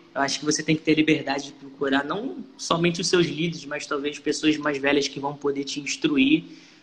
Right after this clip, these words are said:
porque tem muita coisa que a gente imagina que o significado é em português. Só que a gente não pode esquecer que a Bíblia foi escrita no hebraico antigo e no grego antigo,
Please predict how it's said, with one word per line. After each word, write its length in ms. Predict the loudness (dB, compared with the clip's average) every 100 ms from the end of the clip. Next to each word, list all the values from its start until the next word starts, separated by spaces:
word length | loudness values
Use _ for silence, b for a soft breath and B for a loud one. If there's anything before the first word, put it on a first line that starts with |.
| _
porque 240 | 2 4 6
tem 180 | 6
muita 340 | 6 6 6 4
coisa 500 | 4 6 8 8 4
que 120 | 2
a 40 |
gente 300 | 2 0 0
imagina 800 | 0 2 0 0 0 2 2 0 -8 -20 _ _ 2
que 80 |
o 40 | 4
significado 760 | 6 4 2 2 4 6 6
é 40 | 4
em 80 | 2
português. 880 | 0 0 -2 0 0 0 -6 -14 -20 _ _ _
Só 160 | -10 -8
que 100 | -4
a 40 |
gente 180 | -4 -2
não 100 | -2
pode 220 | 6 6
esquecer 560 | 6 2 2 6 4 6
que 100 | 2
a 60 | 2
Bíblia 440 | 2 2 2 0 -2 -18 _ _
foi 140 | 2 2
escrita 440 | 2 0 0 2
no 80 | 4
hebraico 500 | 6 6 2 0 -2
antigo 460 | -4 -4 -2 -2 -2
e 40 |
no 100 | 0
grego 260 | 4 4 2
antigo, 520 | 2 6 6 4